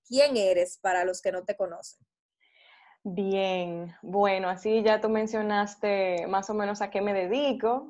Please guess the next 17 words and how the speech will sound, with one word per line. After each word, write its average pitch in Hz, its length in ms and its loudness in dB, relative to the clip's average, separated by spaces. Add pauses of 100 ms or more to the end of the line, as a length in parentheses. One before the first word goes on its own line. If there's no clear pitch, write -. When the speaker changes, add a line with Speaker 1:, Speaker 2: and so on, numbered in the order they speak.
(120)
Speaker 2:
al 175 240 -8
coaching 240 680 4
de 185 80 -2
emprendedores, 185 1120 0 (560)
eh, 185 560 4
pero 196 180 4
yo 208 200 4
soy 254 140 4
un 240 100 4
alma 233 260 6
libre, 208 500 4
a 190 80 2
mí 190 120 -4
me 208 100 0
encanta 208 400 0
la 196 100 2
naturaleza, 196 1300 -2